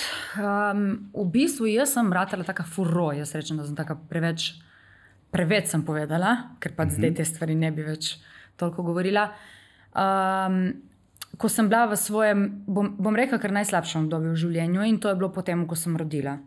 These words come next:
Speaker 1: Ker sama z, ker z glavo nisem bila pri, ne pri eni stvari, ne pri drugi, pač ni, jaz sem imela šestindvajset let, ko sem zanosila, torej sedemindvajset,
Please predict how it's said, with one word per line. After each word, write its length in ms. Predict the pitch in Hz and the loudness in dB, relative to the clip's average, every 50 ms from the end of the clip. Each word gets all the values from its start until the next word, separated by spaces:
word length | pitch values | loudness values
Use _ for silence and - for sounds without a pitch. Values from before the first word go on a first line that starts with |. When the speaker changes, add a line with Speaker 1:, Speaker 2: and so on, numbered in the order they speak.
| - _ _ | -20 _ _
Speaker 1:
Ker 180 | _ - 196 175 | _ -6 -4 -2
sama 320 | - 208 196 190 196 190 | 0 0 0 0 0 0
z, 140 | 180 170 - - - | -2 -4 -6 -10 -10
ker 160 | - - 202 | -6 -4 -4
z 100 | 170 156 | -4 -2
glavo 300 | 165 170 190 185 190 185 190 | -2 0 2 2 2 2 2
nisem 300 | 190 190 175 - 180 170 | 0 0 0 0 0 0
bila 120 | 160 165 | 0 0
pri, 420 | 160 160 160 165 165 165 165 165 165 - - - - - - - - - - - - - _ _ _ _ _ - | -2 -4 -4 -2 -2 -2 -2 -4 -6 -10 -16 -20 -20 -20 -20 -20 -20 -20 -20 -20 -20 -20 _ _ _ _ _ 2
ne 140 | 202 240 | 2 2
pri 180 | 233 233 233 226 | 4 4 4 4
eni 160 | 214 214 208 | 4 4 2
stvari, 280 | 202 - - 196 190 190 | 0 0 0 0 2 2
ne 120 | 196 196 | 0 0
pri 140 | 190 214 196 | 0 -2 -2
drugi, 240 | 175 185 185 180 185 | 0 0 0 0 0
pač 220 | 180 185 185 - - | -2 -2 -2 0 0
ni, 200 | 208 208 202 202 - | 0 0 0 -4 -6
jaz 140 | - 202 196 | -4 -2 0
sem 100 | - 214 | 2 2
imela 320 | 208 208 196 190 180 165 170 - - - _ _ | 2 2 4 2 2 0 0 -4 -10 -20 _ _
šestindvajset 600 | - - - 226 214 - 208 185 185 185 180 - | -4 -2 0 0 0 0 2 2 2 0 0 0
let, 120 | 190 185 - | -2 -4 -4
ko 60 | 190 | -4
sem 160 | 175 - 185 175 | -4 -2 -2 0
zanosila, 500 | 170 180 180 170 - - 233 226 214 190 | 0 2 2 0 2 2 2 2 2 2
torej 220 | 190 196 185 185 | 0 -2 -2 -2
sedemindvajset, 640 | - - 196 196 196 190 175 180 180 180 175 - | -2 -2 0 0 0 0 2 0 0 0 -2 -6